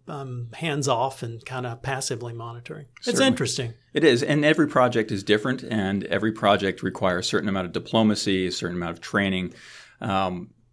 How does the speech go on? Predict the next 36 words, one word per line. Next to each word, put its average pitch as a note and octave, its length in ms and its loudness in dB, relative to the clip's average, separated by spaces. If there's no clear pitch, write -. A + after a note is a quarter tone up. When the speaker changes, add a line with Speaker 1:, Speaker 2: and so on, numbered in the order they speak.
Speaker 2:
the A#2 100 -6
project A2 340 2
manager G2 460 0
is F#2 220 -4
really F#2+ 260 0
kinda F2+ 180 -10
likened F#2+ 500 0
to F2+ 440 -4
a - 60 -10
ship's - 220 -4
captain. E2+ 480 -2
You C#3+ 60 -10
know, F2 200 -8
you, F#2 300 -8
you G#2 300 -2
are G2 140 6
responsible G2+ 680 2
for F2+ 240 0
that F2 220 0
vessel, F#2+ 480 0
its G2+ 180 0
mission, G2 520 2
and G2 180 2
the F2 60 -6
crew. A2 460 2
And F#2+ 180 0
you G2+ 80 0
have G2+ 220 2
to G2 80 -2
know F#2+ 260 6
when G2 420 0
to, F#2 460 0
um, E2+ 420 -4
call G2 240 4
for F#2+ 140 0
help. F#2+ 320 2